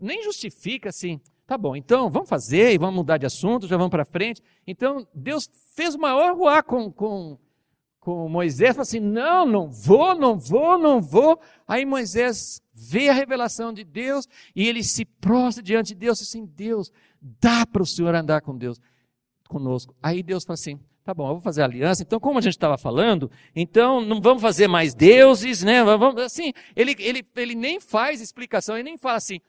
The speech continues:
"Tá bom, eu mudei de ideia." Não, ele faz de conta assim, "Não, vamos retomar nosso assunto de antes, lá de antes.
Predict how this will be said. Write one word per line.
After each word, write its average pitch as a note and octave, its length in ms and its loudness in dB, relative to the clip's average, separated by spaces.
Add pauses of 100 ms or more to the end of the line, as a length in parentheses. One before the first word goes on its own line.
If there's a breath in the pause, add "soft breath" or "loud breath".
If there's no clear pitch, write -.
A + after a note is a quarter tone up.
(160)
"Tá G3+ 120 -8
bom, E3+ 340 -2
eu D#3+ 120 -6
mudei F#3+ 380 -4
de E3 120 -20
ideia." D#3 340 -4
Não, F3 280 -10 (220)
ele G3 180 -8
faz C#4 220 -6
de B3+ 80 -20
conta A#3 340 -4
assim, A#3 180 -16
"Não, A#3+ 160 -4
vamos B3+ 260 -8
retomar F3+ 500 -6
nosso D#3+ 240 -6
assunto F#3 460 -10
de C3+ 200 -10
antes, F3 380 -4
lá D#3+ 120 -2
de D#3 160 -8
antes. A3 260 -8